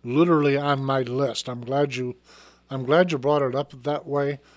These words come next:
Redistricting is part of this. So in the third congressional district of Michigan, as an example, I know it very well because I chair it for the Republican Party of Michigan. Um, and we watched it go from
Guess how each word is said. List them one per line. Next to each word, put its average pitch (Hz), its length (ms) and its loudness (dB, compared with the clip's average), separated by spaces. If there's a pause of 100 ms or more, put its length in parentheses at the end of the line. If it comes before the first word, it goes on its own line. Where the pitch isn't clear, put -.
(320)
Redistricting 143 960 2
is 117 120 -6
part 147 300 0
of 113 140 -6
this. 113 360 -10
So 143 500 0
in 160 360 2
the 135 80 -8
third 180 320 2
congressional 143 640 0
district 131 560 -4 (720)
of 165 200 4
Michigan, 135 640 0 (160)
as 165 240 6
an 165 120 2
example, 139 760 -2
I 139 140 -4
know 147 300 4
it - 80 -6 (180)
very 165 560 6
well 139 340 2
because 135 420 -6
I 143 240 -2 (420)
chair 196 320 6
it 143 180 0
for 147 100 -2
the 139 100 2
Republican 135 600 0
Party 135 280 0
of 120 140 -6
Michigan. 117 600 -8 (580)
Um, 139 440 -4
and 143 320 0
we 147 140 6
watched 147 480 2
it 151 240 0
go 147 240 4
from 143 640 0